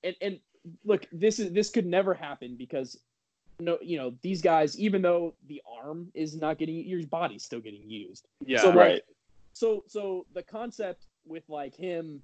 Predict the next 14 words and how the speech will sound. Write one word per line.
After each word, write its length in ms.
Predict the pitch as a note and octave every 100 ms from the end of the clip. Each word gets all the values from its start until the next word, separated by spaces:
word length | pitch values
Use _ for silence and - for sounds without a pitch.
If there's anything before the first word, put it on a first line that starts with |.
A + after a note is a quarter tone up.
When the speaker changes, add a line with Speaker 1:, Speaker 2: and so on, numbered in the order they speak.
| - _ _ _ _ - - _ _ _
Speaker 1:
being 220 | F3 F3
able 240 | D3+ D3+ D3
to 80 | C3 -
throw 200 | D3 C3+
nine 440 | C3 D3 C3+ C3
just 160 | C#3 C#3
because 240 | A#2+ B2+
he's 160 | B2+ B2
only 220 | B2+ A#2
using 280 | B2 B2 A#2+
one 140 | A#2
arm, 300 | A#2+ A2+ A2
obviously, 520 | A#2 A#2 - - G#2 -
but 260 | F#3 F3 C#3